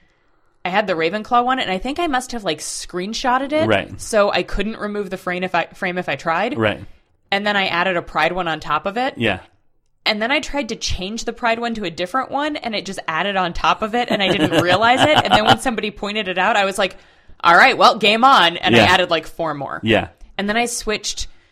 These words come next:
Speaker 1: on, I think July first was Canada Day.
Speaker 2: Yeah.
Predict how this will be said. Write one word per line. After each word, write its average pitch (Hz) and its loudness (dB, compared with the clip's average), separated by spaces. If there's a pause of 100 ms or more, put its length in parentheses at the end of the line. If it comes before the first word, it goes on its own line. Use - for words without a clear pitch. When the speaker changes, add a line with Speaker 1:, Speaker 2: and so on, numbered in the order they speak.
(380)
Speaker 1:
on, 180 0
I 175 -12
think 170 -10
July 170 0
first - -6
was 185 -6 (240)
Canada 196 -4
Day. 214 -2
Speaker 2:
Yeah. 107 2